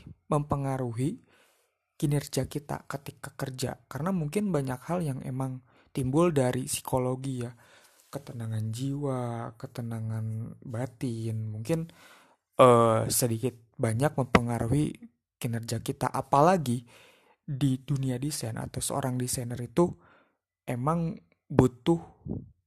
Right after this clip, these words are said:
yang namanya kesehatan mental, karena banyak sekali sifat-sifat yang, ya, mungkin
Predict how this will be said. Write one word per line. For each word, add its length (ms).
yang 160
namanya 320
kesehatan 480
mental, 480
karena 320
banyak 320
sekali 400
sifat-sifat 920
yang, 400
ya, 260
mungkin 460